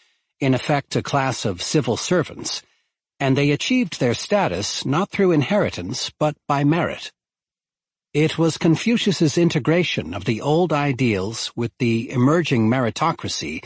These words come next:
that produced his unique new moral philosophy. The main source we have for the teachings of Confucius is the Analects, a collection of fragments of his writings and sayings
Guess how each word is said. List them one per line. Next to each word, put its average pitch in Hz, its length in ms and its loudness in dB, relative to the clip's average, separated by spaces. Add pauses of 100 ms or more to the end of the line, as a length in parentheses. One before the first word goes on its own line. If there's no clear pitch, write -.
(260)
that 123 220 -2
produced 151 540 2
his 127 240 0
unique 123 540 4
new 151 320 6
moral 139 400 4
philosophy. - 800 -2 (1500)
The 151 80 2
main 220 280 4
source 190 360 2
we 143 160 4
have 95 480 -2 (100)
for - 220 -6
the 107 120 -4
teachings 151 520 0
of 107 120 -4
Confucius 117 800 -2
is 127 300 -2
the 131 300 2
Analects, - 800 -2 (480)
a 87 160 -4
collection 131 520 0
of 123 100 0
fragments 139 680 -2
of 101 80 -4
his 101 180 -2
writings 123 540 -2
and 104 160 -4
sayings 120 600 -2